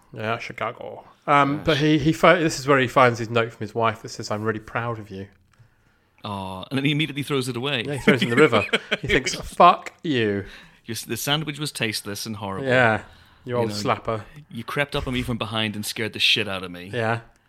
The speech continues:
Speaker 2: Had to change my pants before I went to work on my, on my first day. My
Speaker 1: First
Speaker 2: new,
Speaker 1: day.
Speaker 2: yeah. <laughs> And now I'm an umbrella twat.
Speaker 1: Mm.
Speaker 2: Now I find your note? You couldn't have just whispered it into my ear? Fuck you.
Speaker 1: It'd be good if he opened it and said, "Ha ha, you umbrella twat." <laughs>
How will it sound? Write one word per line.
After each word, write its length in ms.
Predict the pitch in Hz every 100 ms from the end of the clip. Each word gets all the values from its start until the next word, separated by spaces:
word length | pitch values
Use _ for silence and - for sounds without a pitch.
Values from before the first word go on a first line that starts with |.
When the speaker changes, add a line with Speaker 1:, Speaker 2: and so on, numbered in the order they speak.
| _ -
Speaker 2:
Had 80 | 123
to 40 | 120
change 360 | - 135 127
my 80 | 120
pants 360 | - 123 117 -
before 220 | 104 104
I 60 |
went 160 | 95 92
to 160 | - 104
work 160 | 98
on 80 | 107
my, 140 | 104 110 -
on 100 | 113
my 140 | 110 107
first 420 | - 135 123 -
day. 220 | 123 98
My 160 | 123 117
Speaker 1:
First 140 | 113
Speaker 2:
new, 100 | 139
Speaker 1:
day. 240 | 98 92 131
Speaker 2:
yeah. 220 | 139 143 _ _ -
<laughs> 260 | - -
And 160 | 175 147
now 260 | 180 180 156
I'm 240 | 147 143
an 60 | 139
umbrella 480 | 131 127 139 127
twat. 420 | 104 - 98 104 - -
Speaker 1:
Mm. 300 | 196 156 120
Speaker 2:
Now 220 | 135 160
I 80 | 160
find 260 | 180 185
your 120 | 175
note? 380 | 175 214 240 - - _ _ _ 202 - -
You 60 |
couldn't 200 | 214 196
have 80 | 190
just 180 | 190 147
whispered 300 | 165 165 185
it 80 | 175
into 100 | 160
my 120 | 156
ear? 340 | 135 175 233
Fuck 500 | 208 - - 254 -
you. 460 | 185 156 131 107 92
Speaker 1:
It'd 80 | -
be 80 | 165
good 140 | 196
if 100 | 160
he 80 | 147
opened 220 | 147 117
it 40 | 107
and 80 | 98
said, 160 | 113
"Ha 180 | 110 123
ha, 200 | 117 123
you 180 | 113 117
umbrella 340 | 110 120 113
twat." 320 | - - 254 -
<laughs> 180 | -